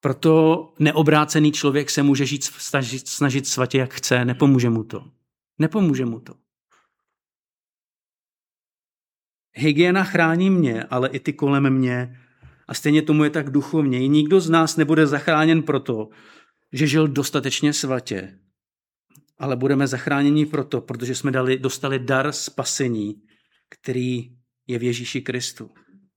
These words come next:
A ten, kdo přijal Ježíše Krista, přijal nový život a teď se o ten nový život učíme pečovat. Jako když máte popálinu, máte novou kůži,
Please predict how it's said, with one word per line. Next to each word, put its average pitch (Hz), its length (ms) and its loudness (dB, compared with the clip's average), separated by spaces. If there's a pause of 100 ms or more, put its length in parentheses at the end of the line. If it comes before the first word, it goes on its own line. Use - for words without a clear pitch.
(1200)
A - 80 -10
ten, 160 160 2
kdo 160 140 2
přijal 165 560 2
Ježíše 139 380 -2
Krista, 147 520 -4
přijal 151 340 0
nový 151 320 2
život 120 520 -2 (300)
a - 100 -10
teď 165 140 -4
se - 120 -2
o 160 100 -6
ten 175 320 0
nový 190 360 2
život 127 540 0 (440)
učíme 147 840 -4 (520)
pečovat. 147 680 -4 (180)
Jako - 180 -6
když 131 140 -8
máte 147 300 -4
popálinu, 151 640 0
máte 143 280 0
novou 147 400 2
kůži, 127 760 -6